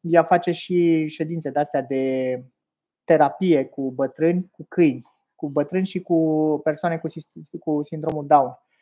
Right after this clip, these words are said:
Și a zis că îi se potrivește perfect câinelui meu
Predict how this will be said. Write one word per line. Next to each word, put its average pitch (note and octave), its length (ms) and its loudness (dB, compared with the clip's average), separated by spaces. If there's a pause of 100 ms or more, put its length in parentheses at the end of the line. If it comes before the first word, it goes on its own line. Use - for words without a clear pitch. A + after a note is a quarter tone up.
(140)
Și - 180 -8
a E3 80 6
zis E3 180 -2
că - 100 -2
îi E3 60 2
se E3 120 -4
potrivește E3 460 -2
perfect D#3+ 560 -2 (200)
câinelui C#3+ 440 -4
meu C3+ 560 -6